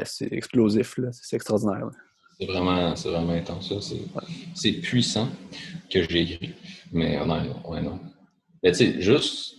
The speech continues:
Speaker 2: tu sais, pense-y deux secondes, là, t'as, si je te dis, « OK, c'est un film dans lequel on entend Sèche tes pleurs au complet deux fois. » C'est quand même particulier. <laughs>
Speaker 1: Ouais.
Speaker 2: Chanté par quelqu'un qui est pas un chanteur ou une chanteuse.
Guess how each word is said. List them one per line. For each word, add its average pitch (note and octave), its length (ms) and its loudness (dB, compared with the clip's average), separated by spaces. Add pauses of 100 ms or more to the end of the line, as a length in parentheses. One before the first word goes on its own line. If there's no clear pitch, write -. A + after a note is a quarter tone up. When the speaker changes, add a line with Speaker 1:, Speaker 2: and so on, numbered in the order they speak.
Speaker 2:
tu C3 80 6
sais, B2 80 4
pense-y G#2+ 380 6
deux B2 120 6
secondes, G2 300 4
là, F2+ 120 2
t'as, E2+ 280 2 (760)
si - 180 -2
je B2 160 6
te G2 60 10
dis, « G#2+ 240 6
OK, G2+ 80 6 (100)
c'est A#2+ 140 2
un G2 100 4
film C3 220 4
dans G#2 120 6
lequel G#2+ 460 8
on F2+ 160 6
entend F#2 360 4
Sèche - 340 2
tes G2 140 6
pleurs G2+ 460 6
au - 140 6
complet A2 600 8
deux G#2 280 6
fois. » - 220 -6 (1000)
C'est - 100 -14
quand F#2 80 2
même F#2+ 140 2
particulier. - 760 0 (220)
<laughs> - 160 -4 (1500)
Speaker 1:
Ouais. B2 160 0
Speaker 2:
Chanté A2 400 4
par G#2 200 4
quelqu'un G#2+ 380 6
qui G2+ 120 0
est E2+ 120 0
pas F#2+ 500 6
un F#2 120 4
chanteur F2 500 2
ou F2+ 60 4
une F2+ 100 4
chanteuse. - 800 0